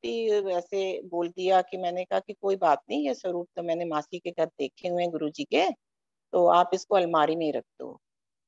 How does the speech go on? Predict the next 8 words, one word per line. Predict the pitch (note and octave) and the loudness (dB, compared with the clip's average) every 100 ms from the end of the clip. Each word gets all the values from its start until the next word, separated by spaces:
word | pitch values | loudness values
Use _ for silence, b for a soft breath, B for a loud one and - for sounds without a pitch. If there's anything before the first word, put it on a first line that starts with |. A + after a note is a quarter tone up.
| G3 | 0
सासंग | G3+ G3+ A#3 | 2 0 0
जी, | A#3 A3+ A#3 | 0 2 0
मुझे | A3+ A3 | 2 0
कुछ | A3 A3 - | -2 -4 0
value | F#3+ F3 F#3 | 2 4 0
नहीं | G3+ G3 | -4 -2
पता | F#3+ F#3 F#3 | -2 2 2
थी | - F3+ F#3 | 0 -8 -10